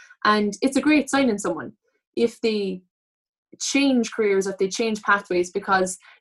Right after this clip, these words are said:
if you are a personality type that wants to be challenged and you get fulfillment and satisfaction from challenging yourself, well, you're going to get maybe bored of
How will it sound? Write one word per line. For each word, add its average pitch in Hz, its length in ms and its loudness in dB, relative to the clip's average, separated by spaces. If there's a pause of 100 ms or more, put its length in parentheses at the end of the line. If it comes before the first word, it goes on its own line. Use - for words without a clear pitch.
if - 180 -8
you 285 240 8
are 190 200 2
a 190 60 -6
personality 214 600 -4
type 180 360 -6
that 185 140 -2
wants 233 300 -4
to - 120 -8
be 185 160 -8
challenged 240 680 -4
and 196 120 -4
you 202 80 -8
get 202 260 -2 (180)
fulfillment 196 580 -4
and 185 160 -2
satisfaction 196 680 -2
from 185 240 0 (600)
challenging 262 400 2
yourself, 196 340 -6
well, 214 180 -2 (180)
you're 339 280 -2
going 285 180 -4
to 247 60 -4
get 208 180 -8 (400)
maybe 214 300 -6
bored 233 380 -2
of 190 180 -4